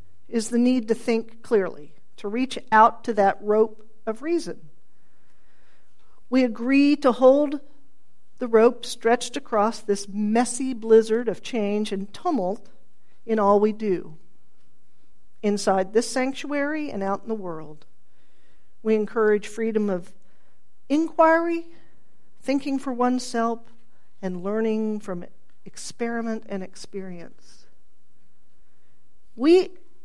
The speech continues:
accept the tension between reason and intuitive or spiritual expression. We continue to figure out how to use the power of reason, including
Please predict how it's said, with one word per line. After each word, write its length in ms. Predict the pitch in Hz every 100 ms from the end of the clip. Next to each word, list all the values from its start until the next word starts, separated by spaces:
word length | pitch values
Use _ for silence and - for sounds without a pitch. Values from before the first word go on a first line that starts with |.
| -
accept 880 | 233 226 - - - 508 - - - -
the 80 | 233
tension 1000 | 233 - 311 392 359 - 185 170 269 - - - - - - - - - - - - -
between 520 | 220 - 262 240 220
reason 760 | 208 247 254 226 175 170 196 233 - - - - - -
and 120 | 202
intuitive 760 | 190 190 - 294 226 175 175 170
or 140 | 175
spiritual 760 | - - 202 196 196 175 175
expression. 720 | - - - - - - 160 156 - - - - - -
We 100 | 226
continue 520 | 254 220 339 330 330
to 80 | 294
figure 340 | - 277 269
out 140 | 254
how 180 | - 262
to 80 | 269
use 380 | 254 262 262 -
the 80 | -
power 360 | 233 240 240
of 120 | 220
reason, 580 | 214 247 240 208 185 220 - - - - - - - - - - - - - - - - - -
including 840 | 247 254 - 403 403 214 185 233